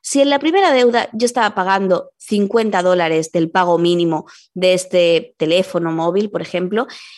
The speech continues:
y yo he determinado que le iba a estar aportando cien dólares más, que era mi presupuesto de ahorro in-, y de inversión, una vez que saldo esa primera deuda,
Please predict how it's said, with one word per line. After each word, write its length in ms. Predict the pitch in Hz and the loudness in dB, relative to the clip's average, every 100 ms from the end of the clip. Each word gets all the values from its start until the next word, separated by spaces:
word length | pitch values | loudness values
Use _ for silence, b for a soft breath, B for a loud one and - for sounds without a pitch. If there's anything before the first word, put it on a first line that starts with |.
| B B _ _ _ - | B B _ _ _ -2
y 140 | 240 | 2
yo 100 | 269 | 4
he 60 | 262 | 4
determinado 580 | 247 240 233 226 220 | 2 0 -2 0 -2
que 80 | 214 | -2
le 80 | 202 | -2
iba 220 | 214 202 - - | 0 -2 -4 -8
a 80 | |
estar 240 | 202 - 202 | -8 -4 -4
aportando 360 | 196 190 196 | -4 -4 -6
cien 360 | 185 - 220 208 | -6 -4 -2 0
dólares 360 | 190 170 160 175 | 0 0 -2 -2
más, 280 | 202 302 | -2 -2
que 80 | - | -4
era 80 | 190 | -4
mi 160 | 185 185 | -2 -2
presupuesto 880 | 185 175 170 165 190 190 - 170 B B B | -2 -4 -4 -2 0 -2 -4 -6 B B B
de 140 | 180 175 | -2 0
ahorro 260 | 175 180 | 2 2
in-, 300 | 170 160 160 | 0 -2 -4
y 120 | - 175 | -6 -2
de 80 | |
inversión, 520 | 165 160 156 - 240 392 B B | -2 -2 -4 -2 -2 -2 B B
una 180 | - 339 | -2 0
vez 140 | 370 - | 0 -4
que 80 | |
saldo 240 | 269 277 254 | -4 -2 0
esa 160 | 233 | -2
primera 320 | 208 196 214 208 | -2 -2 0 0
deuda, 440 | 262 240 196 240 | 2 2 0 -2